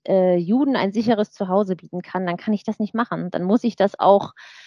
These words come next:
äh, mit in meine Überlegungen einziehen und so weh es v-,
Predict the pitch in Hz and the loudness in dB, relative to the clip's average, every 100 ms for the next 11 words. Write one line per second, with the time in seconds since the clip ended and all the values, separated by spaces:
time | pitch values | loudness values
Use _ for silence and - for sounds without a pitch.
0 | - - _ _ _ - 196 196 190 185 | -20 -20 _ _ _ 0 6 8 8 8
1 | 180 175 196 - 208 196 196 196 185 226 | 6 4 2 2 2 4 4 4 4 4
2 | 247 220 202 - 175 196 - 233 247 233 | 2 2 0 0 0 0 -2 0 0 0
3 | 196 214 202 175 214 233 - - | -4 -4 -4 -2 0 0 0 -20